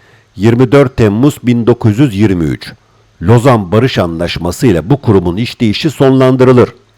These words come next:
Yirmi dokuz Ekim bin dokuz yüz yirmi üçte kurulan Cumhuriyet, yokluklara rağmen bin dokuz yüz elli dörde kadar Osmanlı borçlarını öder. Gerçekte Osmanlı'nın sadece ekonomisi iflas etmemişti.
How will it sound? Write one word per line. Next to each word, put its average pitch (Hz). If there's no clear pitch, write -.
Yirmi 135
dokuz 170
Ekim 160
bin 131
dokuz 156
yüz 139
yirmi 135
üçte 170
kurulan 98
Cumhuriyet, 110
yokluklara 160
rağmen 95
bin 147
dokuz 175
yüz 147
elli 160
dörde 170
kadar 143
Osmanlı 135
borçlarını 113
öder. 95
Gerçekte 120
Osmanlı'nın 160
sadece 156
ekonomisi 143
iflas 120
etmemişti. 76